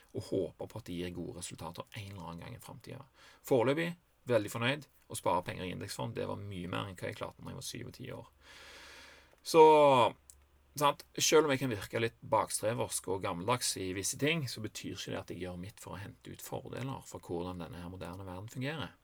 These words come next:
Sant? Jeg kan bruke penger og teknologi for å få det bra. Og vi må være gode til å skjønne når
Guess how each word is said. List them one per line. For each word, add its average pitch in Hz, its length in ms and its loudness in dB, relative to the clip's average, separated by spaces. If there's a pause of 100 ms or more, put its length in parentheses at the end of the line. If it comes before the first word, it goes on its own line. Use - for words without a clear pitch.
(160)
Sant? - 320 -12 (340)
Jeg - 100 -18
kan 87 100 -10
bruke 92 180 -12
penger 110 280 -8
og - 40 -20
teknologi 107 480 -8
for - 140 -12
å - 40 -16
få - 140 -12
det - 80 -16
bra. 165 220 8 (3250)
Og 120 80 0
vi 123 100 0
må 117 140 -2
være 107 240 -6
gode 104 360 -6 (120)
til 95 120 -10
å - 40 -6
skjønne 85 440 -8 (100)
når 95 340 -10